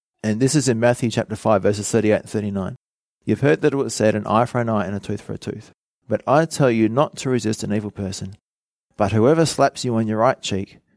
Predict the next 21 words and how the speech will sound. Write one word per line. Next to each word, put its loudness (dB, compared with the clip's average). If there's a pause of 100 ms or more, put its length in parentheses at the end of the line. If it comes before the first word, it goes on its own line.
(220)
turn -4 (560)
the -4
other -2
to -6
him -10
also. -8 (920)
So, -2 (640)
is 2
this 2
telling 2
us 0
that 0
there's -4
two 2
gods? -2 (960)
The -4
God 2
of 4
the 4
Old 4
Testament, 0